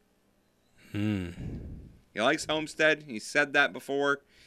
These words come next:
Speaker 2: He was running in the top five before his car caught on fire at Bristol.
Speaker 1: Yeah.
Speaker 2: So showing he hasn't lost a step yet. So plus three fifty for a top three,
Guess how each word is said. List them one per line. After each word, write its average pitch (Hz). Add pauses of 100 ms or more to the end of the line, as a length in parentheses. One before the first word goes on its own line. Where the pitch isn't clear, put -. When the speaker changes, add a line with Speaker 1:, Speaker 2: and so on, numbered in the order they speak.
(140)
Speaker 2:
He 127
was 135
running 175
in 170
the 165
top 156
five 151
before 135
his 131
car 135
caught 131
on 127
fire 123
at 98
Bristol. 147 (340)
Speaker 1:
Yeah. 120
Speaker 2:
So 107
showing 143
he 131
hasn't 127
lost 123
a 113
step 135
yet. 139 (420)
So 101 (1900)
plus 180
three 185
fifty 185
for 175
a 165
top 170
three, 175